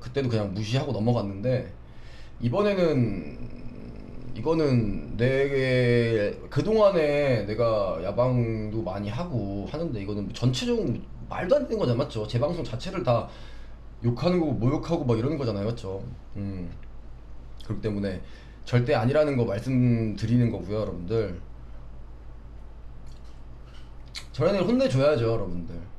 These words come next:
예. 혼내줘야지. 혼내줘야 정신을 차리겠지. 이게 일 년이 지난 일인데도 내가 이러고 있는 것도 웃겨요, 사실.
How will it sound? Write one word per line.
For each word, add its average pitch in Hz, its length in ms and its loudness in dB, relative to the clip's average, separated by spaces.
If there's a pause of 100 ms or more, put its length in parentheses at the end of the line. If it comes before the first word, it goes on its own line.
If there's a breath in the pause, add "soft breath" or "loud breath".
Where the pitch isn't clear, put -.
(180)
예. 82 220 -8 (400)
혼내줘야지. 110 680 -2
혼내줘야 101 440 -2
정신을 95 440 -4 (240 loud breath)
차리겠지. 123 600 -4 (420 loud breath)
이게 185 140 2
일 214 180 4
년이 294 240 8
지난 233 260 4
일인데도 214 320 2
내가 151 180 4
이러고 156 200 2
있는 147 140 2
것도 175 180 0
웃겨요, 160 360 4
사실. 110 600 2